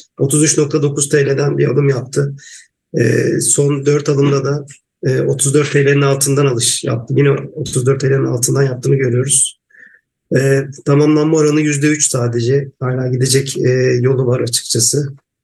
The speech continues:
e, geri alım açısından. Onun dışında odaş ilk defa bir geri alım yaptı. Zaten, e,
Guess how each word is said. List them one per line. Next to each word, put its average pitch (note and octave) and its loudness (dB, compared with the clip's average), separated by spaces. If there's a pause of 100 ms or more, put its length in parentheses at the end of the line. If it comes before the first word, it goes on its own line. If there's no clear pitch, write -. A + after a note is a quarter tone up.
e, B2+ 2
geri B2+ 0
alım B2+ 0
açısından. C3+ -2 (200)
Onun C#3+ 2
dışında D#3 0
odaş D3+ -2 (160)
ilk C#3+ -2
defa C3+ 0
bir B2+ -4
geri B2+ 0
alım B2 -2
yaptı. C3 -4 (320)
Zaten, C#3+ -2 (760)
e, C#3 4